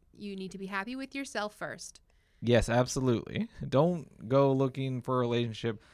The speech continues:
Speaker 2: like, thinking it's gonna fill some hole in your life that you, like, need filled.
Speaker 1: Right.
Speaker 2: No, it should complement what you already have.
Speaker 1: Yes, 'cause as the great RuPaul says, "If you don't love yourself, how are you gonna love somebody else?"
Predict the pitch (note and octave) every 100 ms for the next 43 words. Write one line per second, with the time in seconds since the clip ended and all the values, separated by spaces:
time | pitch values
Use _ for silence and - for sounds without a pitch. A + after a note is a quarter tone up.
0 | - _ _ _ _ _ _ _ _ -
1 | G#2+ G2+ - A2 A2+ A2 - G#2+ G2+ A2+
2 | A2 - G#2+ - G#2+ G2+ G2 G2 F#2+ F#2+
3 | F#2 F#2 - F#2+ - - F#2 - - G2
4 | G2+ G2 - E2 G1+ - C#3 - - -
5 | - G2 A#2 G2 - _ _ _ - A2
6 | G#2 - - - - _ - - F2 F#2
7 | - G2 - - - _ _ G3+ F#3 -
8 | - C4+ B3 A#3+ A#3 A#3 A#3 B3 G#3 A3+
9 | A3 G#3+ G#3 G3+ E3 F#3 G3 A3+ A3 E3
10 | G3 F#3+ F3+ G#3 F#3 E3+ G3 F#3+ F#3 F3+
11 | F3 E3+ F#3+ F3+ - G3 - -